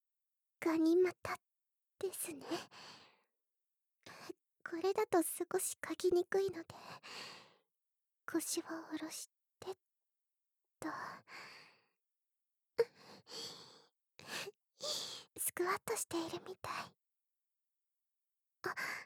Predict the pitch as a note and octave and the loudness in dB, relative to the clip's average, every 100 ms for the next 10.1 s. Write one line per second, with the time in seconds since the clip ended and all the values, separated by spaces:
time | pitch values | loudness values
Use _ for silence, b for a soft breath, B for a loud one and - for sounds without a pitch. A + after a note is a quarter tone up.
0 | - - - G4+ B B B B B _ | -14 -8 -4 -4 B B B B B _
1 | _ _ F#4 F#4 D#4+ - B B B B | _ _ 0 0 -2 -6 B B B B
2 | B _ _ _ - C4+ - - _ - | B _ _ _ -2 -2 -2 -10 _ -6
3 | D4 D4 - b b b b b _ _ | -4 -4 -8 b b b b b _ _
4 | _ - C4 D4 D4 D#4 D#4+ D#4+ E4+ - | _ -2 0 2 4 4 4 2 2 0
5 | F4 F4+ D#4+ C4+ _ - C#4+ C#4 D#4 - | 2 2 0 -4 _ -2 0 2 2 0
6 | - - D#4 - _ _ _ _ _ _ | -4 -8 -8 -10 _ _ _ _ _ _
7 | _ _ _ _ _ _ _ _ _ _ | _ _ _ _ _ _ _ _ _ _
8 | _ _ - C5 C5+ B B B B G4 | _ _ 4 6 6 B B B B -6
9 | - _ _ - F#4+ F#4 G#4 C5+ B4 - | -6 _ _ 4 6 8 8 6 6 2